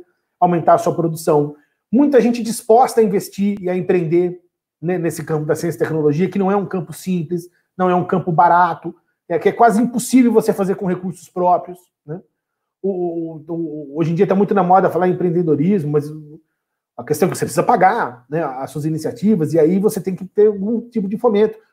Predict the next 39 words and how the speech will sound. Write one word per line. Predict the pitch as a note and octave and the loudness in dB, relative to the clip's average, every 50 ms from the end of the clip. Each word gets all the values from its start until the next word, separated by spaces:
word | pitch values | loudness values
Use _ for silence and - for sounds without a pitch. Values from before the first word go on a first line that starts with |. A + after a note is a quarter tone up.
| _ | _
Uma | _ E3 F#3 E3 | _ 0 0 0
coisa | - E3 F#3 F#3+ F#3 G3 | 2 2 2 4 6 6
é | |
eu | G#3+ | 6
abrir | A3 G3 G#3+ | 6 4 2
um | A3 | 2
carrinho | G#3+ A#3 E3 G3 A3 G#3 | 2 0 0 0 -2 -2
de | - | -2
pipocas, | - - G#3 - E3+ F3 G3+ G#3 F3+ - - A#2+ A#2 B2+ | -6 -8 -4 -2 0 2 2 2 0 -2 -4 -8 -6 -4
ele | D3 D3 D#3 D3 D3 | -2 -2 -2 -2 -6
tem | - - D#3+ | -4 -2 -2
um | E3 F3+ F#3+ F3+ | 0 0 -4 -4
determinado | D#3 E3+ D#3 F3+ F3+ F3+ F3+ F3+ F#3 F3 | -6 -6 -4 -4 -4 -4 -2 -2 -2 -4
custo. | F3 - E3+ G3+ G3+ - - _ _ _ _ _ _ _ _ | -4 -4 -4 -4 -4 -6 -10 _ _ _ _ _ _ _ _
Outra | F3+ F3 - D#3 | -2 0 0 0
coisa | - D3+ D#3+ D3+ F3 | 2 2 4 4 6
é | |
eu | F#3+ | 4
abrir, | G3 E3 D#3 E3 F#3 G#3 | 4 4 2 2 0 0
sei | - - F#3+ | 0 0 0
lá, | F3 E3+ E3+ D#3 B2 A#2 A2 G#2+ G#2+ | 0 2 0 0 -2 -4 -10 -14 -18
né, | B2 C3 C#3 - _ _ _ _ _ _ _ _ _ _ _ _ _ _ _ | -18 -18 -18 -20 _ _ _ _ _ _ _ _ _ _ _ _ _ _ _
uma | D#3 D3+ | -8 -2
fábrica | - E3 D3+ D3 D#3+ | -2 0 0 0 -2
de | D3+ - | -4 -4
tecnologia, | - D3+ D3+ D#3+ D#3+ D3 C3 A#2 C3+ E3+ D3+ C3+ | -6 -6 -6 -4 -4 -4 -4 -4 -2 -2 -2 -2
num, | B2 A#2+ A#2+ A#2+ - - - | -2 -4 -8 -12 -16 -18 -20
num, | - - B2 B2+ B2 - B2+ B2 _ _ _ _ _ _ _ _ _ _ _ _ _ _ _ _ _ _ _ _ _ _ | -20 -20 -20 -20 -20 -20 _ -20 _ _ _ _ _ _ _ _ _ _ _ _ _ _ _ _ _ _ _ _ _ _
é, | D#3 | -12
é, | D3+ - D3 C#3 C3+ C#3+ C#3+ C3+ C3+ | -10 -8 -8 -6 -6 -6 -4 -4 -2
é | C#3 | 0
outra, | B2+ C#3 G3+ - - - D#3+ | 2 4 4 4 4 2 0
é | B2+ B2+ | 0 0
outro | B2+ B2+ C#3+ G#3 - - - | 0 2 2 2 2 2 0
patamar, | - F#3+ - A3 E3 D3+ F3+ F#3+ E3 | 0 2 2 2 2 4 4 4 2
é | C#3 | 2
outro | B2+ C#3+ E3 E3 G#3 | 2 0 -2 -2 -4
custo. | - - - G3+ G3 - - | -8 -6 -6 -6 -6 -4 -8
Então, | G3 F3+ C#4 C#4 D4+ E4+ | -6 -2 -2 -2 -2 -2